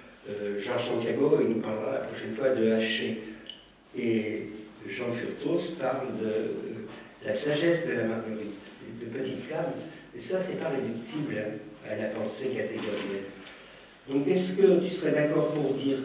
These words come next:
que le réel, lorsqu'il est découpé, euh, classé, ordonné, répertorié à l'extrême,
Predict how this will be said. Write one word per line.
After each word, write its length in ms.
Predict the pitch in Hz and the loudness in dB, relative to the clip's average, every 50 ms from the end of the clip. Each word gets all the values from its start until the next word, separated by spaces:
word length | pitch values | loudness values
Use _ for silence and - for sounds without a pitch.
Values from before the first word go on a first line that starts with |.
| - - 143 | -2 0 4
que 60 | 139 | 4
le 180 | 135 131 131 | 6 6 6
réel, 640 | 127 131 135 139 143 135 127 123 117 113 110 113 110 | 4 4 4 4 4 4 4 4 4 2 2 2 2
lorsqu'il 420 | 110 - - - - - - 113 | 0 0 -2 -4 -6 -6 -4 -2
est 120 | 117 117 117 | 0 2 2
découpé, 800 | 117 139 139 - - - - - - 135 131 127 123 120 120 117 | 2 0 0 -2 -4 -6 -8 -10 -6 -2 0 0 2 2 0 0
euh, 220 | 113 117 - - - - - - - - - - - - - - | 0 0 -2 -4 -6 -6 -8 -12 -14 -16 -18 -20 -20 -18 -10 -2
classé, 640 | 143 139 131 127 - - - 143 131 131 127 127 120 | 0 2 2 2 0 0 2 4 4 6 6 4 4
ordonné, 580 | 120 120 - - 127 123 117 123 135 135 135 127 120 | 2 2 2 0 0 0 0 0 2 2 2 2 2
répertorié 800 | 120 117 - - - - - - - - 120 120 120 120 117 110 | 0 -2 -2 -2 -2 -2 -2 -2 -2 -2 -2 0 0 0 0 0
à 40 | 110 | 0
l'extrême, 440 | 110 - - - - 156 160 170 | -2 -2 -4 -6 -6 -2 -2 0